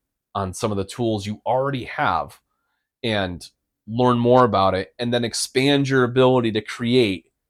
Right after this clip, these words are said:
even better with the tools you already have. I, I fall into this habit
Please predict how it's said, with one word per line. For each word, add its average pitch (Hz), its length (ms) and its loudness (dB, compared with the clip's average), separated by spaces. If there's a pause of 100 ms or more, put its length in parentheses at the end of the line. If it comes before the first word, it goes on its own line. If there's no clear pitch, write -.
(240)
even 127 280 0
better 104 420 4 (300)
with 123 120 -6
the 117 80 -10
tools 127 360 0
you 110 100 0
already 98 260 2
have. 95 420 -4
I, - 140 -6 (220)
I 135 140 8
fall 143 300 4
into 127 160 -2
this 120 160 -6
habit 113 500 -2